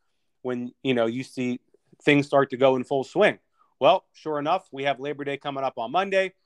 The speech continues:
We have the speech last night. Uh, the president will be in Pittsburgh for the Labor Day parade. So it's gonna be an all-out sprint from now until Election Day in November,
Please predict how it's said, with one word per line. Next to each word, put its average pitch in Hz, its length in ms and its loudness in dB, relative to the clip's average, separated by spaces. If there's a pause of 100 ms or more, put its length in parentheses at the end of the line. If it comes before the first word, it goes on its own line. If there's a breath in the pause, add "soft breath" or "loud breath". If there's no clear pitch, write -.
(160)
We 135 120 -10
have 143 160 -2
the 123 80 -10
speech - 340 -14
last 120 300 -4
night. 175 320 -2 (500)
Uh, 117 140 -4
the 120 80 -12
president 151 440 -4
will 139 80 -14
be 147 120 -6
in 139 80 -6
Pittsburgh 165 440 -8
for 147 60 -14
the 131 80 -8
Labor 151 260 -4
Day 151 180 -2
parade. 147 500 -4 (460)
So 170 400 2 (460)
it's 180 160 -12
gonna 254 180 -4
be 214 140 0
an 190 60 2
all-out 185 380 6
sprint - 380 -6 (120)
from 139 140 -10
now 156 280 0
until 143 500 -6 (440)
Election 147 380 -2
Day 139 160 -2
in 131 60 -6
November, 131 480 -6